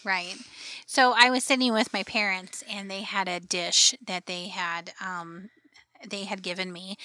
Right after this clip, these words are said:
and there was a note from my grandmother on it that said that her mother was given this dish as a token of appreciation for caring for a sick neighbor. And the dish was given to her back in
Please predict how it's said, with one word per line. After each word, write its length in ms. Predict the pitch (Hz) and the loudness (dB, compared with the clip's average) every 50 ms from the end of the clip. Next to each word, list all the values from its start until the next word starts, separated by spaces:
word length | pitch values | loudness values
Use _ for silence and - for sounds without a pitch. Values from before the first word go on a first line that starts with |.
| - - - - _ - | -16 -16 -16 -18 _ -8
and 140 | - 208 202 | -8 -4 0
there 100 | 196 196 202 | 0 2 2
was 140 | 208 190 | 4 2
a 60 | 208 202 | 2 4
note 240 | 202 202 208 - | 6 6 6 4
from 180 | - - 214 202 190 | 2 -2 -2 -2 0
my 320 | 180 175 170 175 175 185 - _ _ _ _ | -2 -2 -2 -2 -6 -10 -16 _ _ _ _
grandmother 500 | - 196 208 214 196 180 175 170 175 170 | 2 4 6 6 6 4 2 0 0 -2
on 240 | - 185 180 175 170 | -2 0 0 0 0
it 160 | 170 190 196 - | -2 -6 -6 -4
that 180 | 185 175 - | -4 -2 0
said 240 | - - 190 175 175 | 0 2 2 2 0
that 140 | 170 170 - - | 0 -4 -4 -4
her 260 | - - - 269 277 | -8 4 6 8 8
mother 540 | 254 202 175 175 170 175 170 165 170 180 - - - - - _ _ _ | 8 6 4 2 0 0 -2 0 -2 -2 -4 -6 -18 -20 -20 _ _ _
was 220 | 196 202 202 190 | 2 2 2 2
given 380 | 202 214 208 202 220 214 214 196 | 0 0 0 2 2 2 2 2
this 260 | 190 208 202 - - | 2 0 0 0 -2
dish 540 | 196 185 185 180 175 180 - - - - - | -4 -4 0 2 2 4 6 6 4 4 4
as 220 | - 185 185 175 | 2 -4 -4 -4
a 40 | - 190 | -4 -4
token 360 | - - 190 190 - 214 196 | -4 -4 -4 -4 -4 -6 -6
of 80 | 185 | -4
appreciation 760 | 185 190 - - 185 180 - - - 175 175 185 - 196 180 190 | -6 -8 -6 -6 -6 -2 -2 -2 -2 -2 -2 -2 -4 -4 -4 -8
for 120 | - - | -10 -10
caring 340 | - - - 180 180 180 180 | -10 -8 -8 -6 -6 -6 -8
for 140 | - - 175 | -6 -4 -4
a 80 | 175 | -2
sick 300 | 180 - - 180 - - | -2 -2 -4 -4 -6 -6
neighbor. 400 | 190 196 196 190 180 180 - - - - - - - - - - - - | -8 -6 -6 -6 -6 -8 -10 -10 -12 -14 -16 -16 -16 -18 -20 -20 -10 -8
And 220 | 202 196 190 190 190 | -6 -6 -6 -6 -8
the 80 | 185 | -8
dish 340 | 180 185 208 220 240 - - | -6 -2 0 2 2 2 0
was 160 | 202 185 185 | 0 -4 -4
given 340 | 190 - 247 269 349 320 214 | -2 -2 0 2 2 0 2
to 120 | 180 160 175 | 0 -2 -2
her 460 | 196 - 170 165 170 170 170 175 - - - - - - - _ 220 190 - | -2 -6 -6 -6 -4 -4 -4 -4 -4 -6 -16 -20 -20 -20 -20 _ -16 -2 0
back 320 | 190 180 190 202 - - - | 4 4 4 4 2 -4 -8
in 440 | 233 190 180 180 180 180 180 190 | -6 -4 -4 -4 -6 -8 -10 -14